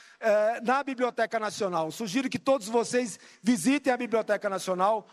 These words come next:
O site da Biblioteca Nacional é o site mais visitado, é, do governo federal, e isso só demonstra que há um interesse enorme na sociedade brasileira de consumir mais leitura, de consumir mais livros. Presidente, eu também queria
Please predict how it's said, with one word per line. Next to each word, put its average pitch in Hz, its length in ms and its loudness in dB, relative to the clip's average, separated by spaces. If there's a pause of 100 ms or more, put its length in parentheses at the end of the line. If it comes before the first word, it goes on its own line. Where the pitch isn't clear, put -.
(120)
O 254 140 -2
site 302 500 0
da 262 100 0
Biblioteca 233 460 -4
Nacional 220 480 0
é 240 60 -2
o 226 60 -2
site 247 360 -2
mais 254 380 0
visitado, 233 840 -2 (640)
é, 202 260 2
do 214 140 -4
governo 247 480 0
federal, 214 680 -2 (220)
e 247 100 -2
isso 269 220 -4
só 294 160 2
demonstra 247 560 -2
que 208 100 -4
há 247 80 2
um 269 60 -4
interesse 262 680 -2 (320)
enorme 285 600 2
na 226 120 -4
sociedade 220 520 -2
brasileira 202 640 0 (180)
de 196 140 -8
consumir 262 560 0
mais 247 220 -2
leitura, 233 360 -2
de 202 120 -8
consumir 226 420 -2
mais 220 240 2
livros. 156 580 -4 (500)
Presidente, 247 400 2
eu 262 60 0
também 269 280 2
queria 269 480 2